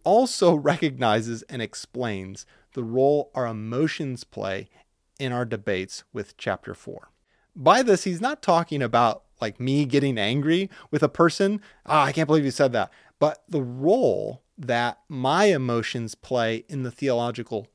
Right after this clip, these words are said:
choices I make. We would like to think, and I would like to think, that we look at all the data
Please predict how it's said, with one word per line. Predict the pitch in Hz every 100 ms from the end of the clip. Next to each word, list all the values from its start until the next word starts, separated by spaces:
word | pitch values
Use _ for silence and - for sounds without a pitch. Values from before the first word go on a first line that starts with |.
| _
choices | - - - 180 202 - 98 92 101 - _ _
I | - 110 104
make. | 101 85 - _
We | 143 240
would | 277
like | 196 175 -
to |
think, | 123 135 90 90 - _ _ _ _
and | 139 104
I | - 226
would | 175
like | 117 117
to |
think, | 110 - 87 98 - - _ -
that | 127 131 - -
we | 139 202 240
look | 165 151 151 -
at | 123 120 -
all | - 139 175 196
the | 180
data | 127 110 104 92 98